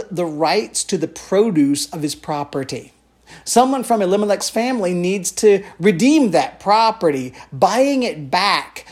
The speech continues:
so that the property will not be lost to the clan. And the near relative of Elimelech's might also want the piece of property for himself.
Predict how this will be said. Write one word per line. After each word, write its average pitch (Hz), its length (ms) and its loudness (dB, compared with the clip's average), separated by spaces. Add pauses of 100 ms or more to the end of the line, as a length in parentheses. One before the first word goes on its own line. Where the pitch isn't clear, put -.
so - 180 2
that 190 160 2
the 202 80 -6
property 202 540 0
will 160 160 0
not 175 160 -2
be 175 80 0
lost 165 580 0
to 175 120 -4
the 151 100 -8
clan. 147 680 -6 (540)
And 226 140 6
the 247 40 8
near 302 160 4
relative 269 400 4
of 185 120 2
Elimelech's 214 580 0
might 233 280 -2 (200)
also 202 440 2
want 190 240 -2
the 202 60 -4
piece 202 240 -6
of 220 100 -4
property 220 380 0
for 208 220 0
himself. 247 720 -4